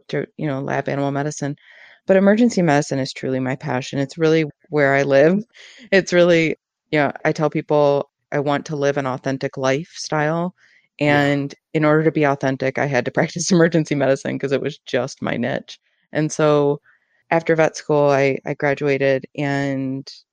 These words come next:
Speaker 1: at that time, you know, so it's twelve years ago now, there weren't many places hiring new graduates in emergency medicine. They wanted you to go do an internship, possibly a residency, right?
Speaker 2: Yeah.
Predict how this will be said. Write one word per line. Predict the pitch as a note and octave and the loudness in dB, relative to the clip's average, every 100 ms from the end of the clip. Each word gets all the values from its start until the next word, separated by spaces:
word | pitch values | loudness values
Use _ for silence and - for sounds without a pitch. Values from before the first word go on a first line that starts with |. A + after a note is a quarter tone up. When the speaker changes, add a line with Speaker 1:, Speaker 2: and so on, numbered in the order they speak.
| - | -4
Speaker 1:
at | D#3 | -2
that | G#3+ C4 | 0 -2
time, | - D#3 C#3 C#3+ E3+ F3+ G#3 - | 0 0 2 0 -2 -6 -10 -8
you | C#3+ | -6
know, | |
so | C#3+ C#3+ | -4 -6
it's | - | -2
twelve | D3 C#3+ | -2 0
years | C#3+ D#3+ | 0 -2
ago | D#3+ C3+ | -2 -2
now, | C3+ C#3 C#3 D#3 _ _ _ _ _ - | -2 -2 -4 -6 _ _ _ _ _ -2
there | E3+ | 2
weren't | F3 F#3+ | 2 2
many | F3+ E3+ | 2 2
places | D#3+ D#3 - D3+ D3+ | 2 0 2 0 2
hiring | C#3+ C#3+ C3+ C3+ | 2 2 0 0
new | D3 | -2
graduates | D3 C3+ B2+ C3+ C3 - - | 0 -2 0 -2 -2 -4 -8
in | - D3 | -6 -4
emergency | C3+ C#3 C#3 C#3 | -2 -4 -6 -4
medicine. | C3 B2 C#3 - C3 D3+ D#3+ | -2 -2 -4 -6 -6 -8 -6
They | D3 | -2
wanted | C#3 C#3 C#3 | -2 -2 -2
you | C#3 | -4
to | C#3 | -2
go | C3+ | -4
do | C3+ C3 | -2 -4
an | C3 - | -4 -4
internship, | F#3 F#3 E3+ - D#3 D3+ _ _ _ | -2 -2 -2 -2 -2 -2 _ _ _
possibly | - D3+ - C3 | -4 -2 0 2
a | B2+ | 4
residency, | C3+ C#3 C#3 C3 - B2 C3+ | 2 0 -2 -4 -6 -8 -8
right? | D3+ C#3+ C3+ D3+ | -6 -4 -4 -6
Speaker 2:
Yeah. | - | -10